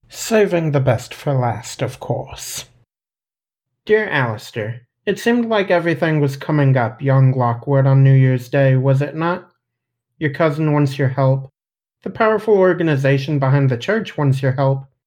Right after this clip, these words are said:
And every road seems to be leading towards you getting the Lockwood Coven back to its rightful ownership. Of course, though, that's a long way off yet, and there's plenty to do between now and then, and you have some big decisions to make.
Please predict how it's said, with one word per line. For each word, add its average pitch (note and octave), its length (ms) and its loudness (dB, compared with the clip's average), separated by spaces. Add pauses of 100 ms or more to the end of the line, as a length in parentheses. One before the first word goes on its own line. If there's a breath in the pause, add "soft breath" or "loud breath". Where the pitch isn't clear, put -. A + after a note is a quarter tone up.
(520)
And A#3 100 -2
every A3+ 280 2
road G3 360 2
seems D3 300 0
to D#3 80 -8
be D#3 120 2
leading D#3 380 2
towards C#3+ 360 -2
you F#3+ 120 -2
getting F#3+ 300 0
the F#3 100 -2
Lockwood F#3 480 -2
Coven C3 380 -2
back C#3 260 -2
to D3 100 -2
its C3+ 200 -2
rightful D3 420 -4
ownership. C#3 640 -4 (760)
Of A#3+ 160 -4
course, F3+ 340 0
though, E3+ 360 0
that's A#3 260 0
a D#3+ 40 0
long C#3+ 300 2
way B2 200 -2
off A#2 280 -4
yet, C3+ 420 -4
and F#3 100 -4
there's G3 200 0
plenty G#3 360 0
to C#3 140 -4
do C3+ 200 2
between C3+ 420 2
now C3+ 240 4
and C3 160 4
then, D3+ 300 -2 (340)
and D3 140 0
you A3 160 2
have G3 200 0
some D#3+ 200 -2
big E3 180 0
decisions E3+ 640 0
to - 140 -4
make. A#2 300 -4